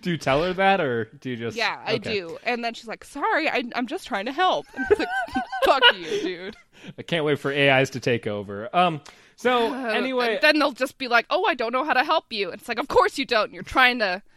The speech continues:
Speaker 2: kill, m-, kill, um, all humans?" I don't know.
Speaker 1: Yeah, and then we have to work in the mines to get the gold question. I don't know. Anyway, um,
Speaker 2: <laughs> 'Cause robots eat gold.
Speaker 1: <laughs>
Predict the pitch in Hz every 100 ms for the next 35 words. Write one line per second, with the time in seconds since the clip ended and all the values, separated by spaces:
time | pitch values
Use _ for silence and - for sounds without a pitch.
0 | _ _ - _ _ _ _ - - 240
1 | 220 208 - 226 214 - - - 233 233
2 | 226 226 220 - 208 - - 208 214 226
3 | 240 381 392 196 180 147 - - 151 139
4 | 120 139 143 147 143 123 127 135 120 117
5 | 113 107 104 - - 113 113 - 104 82
6 | 113 110 117 170 226 202 - 240 240 240
7 | 196 151 117 - - 240 359 294 202 208
8 | 190 - 233 - 202 233 240 - - 214
9 | - 190 160 147